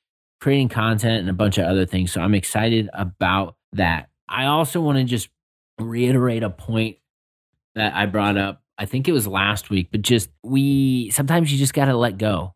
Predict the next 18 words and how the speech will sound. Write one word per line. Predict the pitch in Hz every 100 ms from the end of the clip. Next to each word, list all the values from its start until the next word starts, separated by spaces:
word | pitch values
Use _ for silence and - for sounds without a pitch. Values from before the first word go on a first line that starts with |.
| -
give | 113 120
up | 147 101
cards | - 113 117 107 107
that | 101 98 80
you | 101
want | 95 98 104 90
in | 101
order | 98 95 90 92
to | 92 _ _ _ -
move | 113 110
on | 101 98
to | 95
bigger | 90 92
and | 95 90
better | 90 90
things. | 90 85 87 -
It's | 85
an | 98